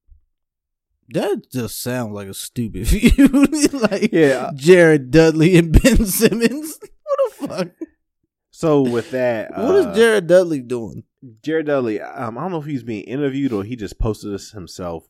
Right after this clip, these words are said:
Speaker 2: but, um, I'm trying to remember exactly, but basically it was just along the lines that, uh,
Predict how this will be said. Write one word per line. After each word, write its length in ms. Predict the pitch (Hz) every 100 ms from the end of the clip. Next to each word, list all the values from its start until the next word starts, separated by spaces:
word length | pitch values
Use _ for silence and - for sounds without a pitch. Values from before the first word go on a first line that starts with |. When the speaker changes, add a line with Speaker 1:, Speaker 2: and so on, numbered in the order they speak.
| _
Speaker 2:
but, 300 | - 57 50 _ _ _ _ _ _ _ _ _ _ -
um, 580 | 104 95 82 78 73 - _ _ _ _ _ _ _ _ _ _ _ _ _ _ _ _ _ _ - -
I'm 80 | -
trying 160 | - 117
to 40 | 98
remember 200 | 92 90
exactly, 420 | 85 90 80 85
but 160 | 73 82
basically 400 | 143 151 127 98
it 40 |
was 180 | 92 90
just 300 | 98 87 - 104
along 240 | 107 107
the 80 | 98
lines 400 | 95 92 92 85
that, 340 | 85 80 - _ _ _ _ _ _ _
uh, 500 | 95 95 87 85 85